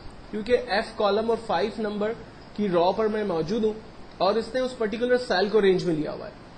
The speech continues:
तो इसलिए मुझे वो बताता है एफ़ फ़ाइव। हम कहते हैं ठीक है, divided by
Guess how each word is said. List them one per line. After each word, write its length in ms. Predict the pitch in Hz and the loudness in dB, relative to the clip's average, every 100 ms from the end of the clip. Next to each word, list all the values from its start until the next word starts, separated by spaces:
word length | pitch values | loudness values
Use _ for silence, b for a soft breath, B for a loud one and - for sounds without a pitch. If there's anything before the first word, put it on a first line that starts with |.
| - - - | -18 -14 -2
तो 300 | 190 196 196 | 2 4 4
इसलिए 360 | 190 196 233 226 | 0 -2 0 2
मुझे 200 | 214 220 | 2 2
वो 100 | 208 | 0
बताता 380 | 175 160 202 | 0 0 0
है 200 | 190 165 | -2 -2
एफ़ 80 | 170 | -6
फ़ाइव। 280 | - 123 - - - - - | -4 -8 -8 -14 -20 -18 -12
हम 140 | 160 170 | -6 -2
कहते 220 | 180 185 | 0 -2
हैं 80 | 180 | -6
ठीक 180 | 185 202 | -6 -6
है, 260 | - - - - - - - 156 | -8 -16 -20 -18 -18 -18 -12 2
divided 520 | 170 202 208 214 220 | 6 8 6 6 4
by 220 | 160 139 | 2 -2